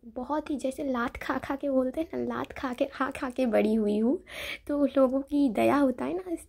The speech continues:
जैसे मतलब जन्म जो होता है ना, वही फूटा अगर हो ना, एक तो ज़िंदगी मतलब होना ही नहीं चाहिए था, क्योंकि अगर जब,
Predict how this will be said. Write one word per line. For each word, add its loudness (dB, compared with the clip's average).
जैसे -4
मतलब -4
जन्म 4
जो 4
होता 0
है -6
ना, -4
वही 2
फूटा -4
अगर 0
हो 2
ना, -2
एक -4
तो 2
ज़िंदगी 0
मतलब 0
होना 6
ही 4
नहीं 2
चाहिए -6
था, -12
क्योंकि -8
अगर -2
जब, -6